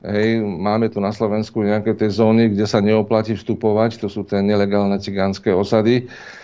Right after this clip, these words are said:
Neviem si predstaviť, že by som sa tam šiel poprechádzať, asi by som živý, živý stadiaľ nevyšiel. A v západnej Európe sú už bežné.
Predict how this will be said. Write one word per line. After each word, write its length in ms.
Neviem 320
si 160
predstaviť, 480
že 80
by 80
som 160
sa 160
tam 160
šiel 160
poprechádzať, 1040
asi 240
by 80
som 240
živý, 560
živý 160
stadiaľ 480
nevyšiel. 480
A 160
v 320
západnej 480
Európe 320
sú 240
už 80
bežné. 560